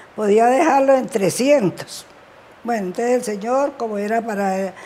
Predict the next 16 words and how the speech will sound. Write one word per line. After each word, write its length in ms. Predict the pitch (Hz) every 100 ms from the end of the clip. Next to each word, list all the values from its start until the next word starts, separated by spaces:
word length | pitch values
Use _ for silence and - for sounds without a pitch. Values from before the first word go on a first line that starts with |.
| - -
para 220 | 202 202
la 80 | 185
construcción 680 | 185 143 170 165 156 220 226
del 160 | 233 240
hogar 260 | 240 233
del 160 | 233 226
anciano, 440 | 190 220 233 240
dijo 380 | 240 247 240 226
que 160 | 254 233
sí. 300 | 269 311 - - - - - - - - 269
Y 80 |
estando 680 | 294 - - 381 349 330 302
doña 360 | 294 285 277 -
Conchita 640 | 285 311 254 254 247 254
de 160 | 254 247
Lozada, 640 | 262 - 240 226 214